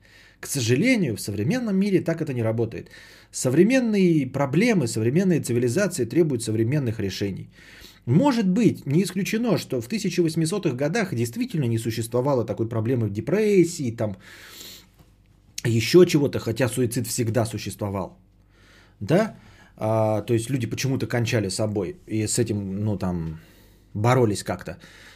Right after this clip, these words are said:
Вот, сейчас лучше борются, может быть, сейчас больше стресса и все остальное, но это не работает. Это даже мемасики есть в интернете про,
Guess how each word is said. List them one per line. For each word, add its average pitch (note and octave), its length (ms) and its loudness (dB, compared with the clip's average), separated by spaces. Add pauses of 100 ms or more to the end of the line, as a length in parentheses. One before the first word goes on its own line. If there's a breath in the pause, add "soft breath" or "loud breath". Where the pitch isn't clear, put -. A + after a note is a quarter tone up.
Вот, A#2+ 300 2
сейчас B2+ 380 2
лучше C3 280 2
борются, A2+ 300 4
может A#2 220 0
быть, A2+ 100 -2
сейчас A2+ 300 0
больше A#2+ 320 2
стресса D3+ 520 6
и A2 60 4
все A#2+ 160 -2
остальное, A#2+ 640 4 (460 loud breath)
но C#3+ 920 4 (840)
это F3+ 180 6
не F#3+ 100 10
работает. F3 600 6 (640)
Это C3 200 0
даже E3 320 8
мемасики F3 540 6
есть A#2+ 280 0
в A2 60 2
интернете B2 520 2
про, A2 380 0